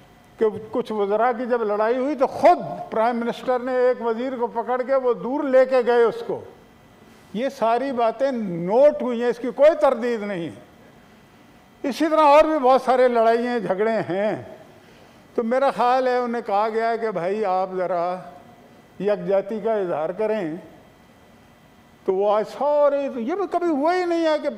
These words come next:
दर्जनों वज़ीर बैठे हुए हैं और जनाब वो बातें, वो, वो क्या बात करेंगे?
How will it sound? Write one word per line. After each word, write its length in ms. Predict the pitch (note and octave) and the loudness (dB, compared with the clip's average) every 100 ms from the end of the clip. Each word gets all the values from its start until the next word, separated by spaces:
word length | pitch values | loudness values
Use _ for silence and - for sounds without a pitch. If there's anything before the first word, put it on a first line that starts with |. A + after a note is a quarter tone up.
| A3+ G3+ G3 | -8 -10 -4
दर्जनों 460 | G3 G#3 A#3+ C4 A#3 | -2 -2 -2 -2 -2
वज़ीर 300 | G#3+ A3+ A#3+ | -2 -4 -2
बैठे 300 | G3+ F3+ G#3 | -4 -2 -4
हुए 200 | A#3 A#3 | -4 -4
हैं 240 | A3 A3 | -4 -4
और 200 | A3+ G#3+ | -4 -4
जनाब 340 | G#3 F#3+ G3+ G#3 | -4 -2 -2 -2
वो 140 | G#3 | -4
बातें, 340 | G3 F#3+ G3 A3+ | -4 -4 -4 -4
वो, 140 | A#3 | -4
वो 680 | G#3 A3+ F#3 G3 G#3+ G#3 G#3+ | -4 -8 -8 -8 -8 -8 -10
क्या 220 | G3+ D4+ | 0 2
बात 300 | D4+ C4 - | 4 4 2
करेंगे? 400 | G3 C#3 G#2+ G2+ | -6 -6 -10 -16